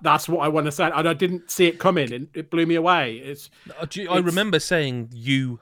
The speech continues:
Speaker 2: have to play this
Speaker 1: you,
Speaker 2: game."
Speaker 1: I have to play it, yeah. And I remember us talking, going, "Oh, I've just seen the bit that you were,"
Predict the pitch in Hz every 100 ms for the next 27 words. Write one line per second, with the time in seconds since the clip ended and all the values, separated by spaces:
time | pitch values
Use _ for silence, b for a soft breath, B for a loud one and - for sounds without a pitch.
0 | - 127 - - - 113 104 170 175 190
1 | 175 175 - - 180 170 143 165 170 139
2 | 123 b b b 170 165 160 160 165 160
3 | - 180 165 151 147 147 - 151 156 135
4 | 131 135 - - - 151 147 143 147 139
5 | 143 143 135 135 135